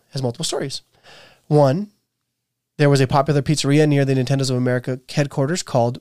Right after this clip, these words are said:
Mario and Luigi, and it was perfect. Two, in an interview with Reuters,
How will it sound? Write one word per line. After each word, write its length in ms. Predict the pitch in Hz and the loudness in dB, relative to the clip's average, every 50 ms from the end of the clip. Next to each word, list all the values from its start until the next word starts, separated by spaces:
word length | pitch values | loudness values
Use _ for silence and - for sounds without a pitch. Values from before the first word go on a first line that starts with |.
| - _ _ _ _ | -14 _ _ _ _
Mario 340 | 208 139 127 123 120 120 117 | -4 -2 0 0 0 0 -2
and 120 | 113 113 | -2 -2
Luigi, 360 | 113 123 131 127 143 190 226 254 | 0 0 0 0 -2 -4 -6 -6
and 80 | 208 131 | -6 -6
it 40 | 117 | -6
was 100 | 110 - | -6 -6
perfect. 460 | - - 117 117 - 247 - - - _ _ _ _ _ _ _ _ _ - - _ _ _ _ _ _ _ _ _ _ _ _ | -6 -6 -6 -6 -8 -10 -12 -16 -20 _ _ _ _ _ _ _ _ _ -20 -20 _ _ _ _ _ _ _ _ _ _ _ _
Two, 280 | - 139 127 131 160 - | -2 0 0 0 0 0
in 80 | 175 143 | 0 0
an 120 | 143 143 | 2 2
interview 260 | 147 147 139 147 147 | 2 2 0 0 0
with 140 | 139 135 127 | 0 -2 -2
Reuters, 800 | 151 147 139 139 139 143 151 170 165 139 139 165 196 - - | -6 -10 -12 -8 -2 2 4 4 4 4 2 0 -2 -6 -8